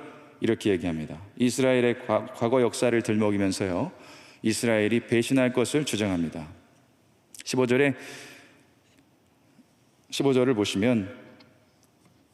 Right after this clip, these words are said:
그들이 조상들의 문서를 보라고 이야기하는데요. 아마도 이 조상들은 이스라엘이 멸망하기 전 바벨론 제국의 왕들을 언급하는 것으로 볼 수 있습니다.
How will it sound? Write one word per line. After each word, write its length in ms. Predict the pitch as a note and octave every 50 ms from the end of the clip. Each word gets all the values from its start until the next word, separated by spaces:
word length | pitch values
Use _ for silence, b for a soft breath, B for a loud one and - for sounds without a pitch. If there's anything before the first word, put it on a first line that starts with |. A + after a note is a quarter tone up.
| _ _ _ _ _ _
그들이 280 | - - G#2+ A2+ A#2+ B2+
조상들의 1000 | A#2+ - A#2+ G#2+ - D3 C#3+ C#3 C3 B2 B2 B2 B2 A#2+ A2 G#2+ G#2+ - - -
문서를 400 | - G#2+ A2+ A2+ A2+ B2 A#2 A#2
보라고 400 | G2+ G2 G2 G2+ G2+ F#2+ G#2+ G2+ -
이야기하는데요. 720 | G2+ G2 G2 F#2+ F2 F#2+ F#2 F2 F2 E2 D2+ D2+ D2+ D#2 B B B B B B B
아마도 260 | - G2 A2 B2+ B2+ C3
이 80 | C3
조상들은 920 | B2+ - A2 G2+ - C3 B2 A#2+ F#2+ G2+ G2 B2 C3 A2+ F2+ E2+ - - - - - -
이스라엘이 500 | - A2+ G#2 B2 A#2+ B2+ C3 B2+ C3+ C3+
멸망하기 480 | A2+ G#2 G#2 A#2 A#2+ A#2+ A#2 A#2 A2
전 280 | G#2+ B2+ C3 C#3 B2 -
바벨론 500 | - - G2 G2+ A#2+ B2+ C3 C#3 C#3+ C#3+
제국의 300 | A#2+ B2 A2+ A2 A2+ B2+ A#2+
왕들을 420 | G2+ F#2 F#2 F#2+ F#2 G#2+ A2+ B2
언급하는 480 | A2+ F#2+ G2 G#2 G2 - A2 G#2 G#2 G2+
것으로 400 | F#2 F#2+ - - F2+ F#2 F#2+ F2
볼 140 | - F2+ F2
수 120 | - -
있습니다. 480 | F2 - - F2 E2+ D2+ D#2+ D#2 D2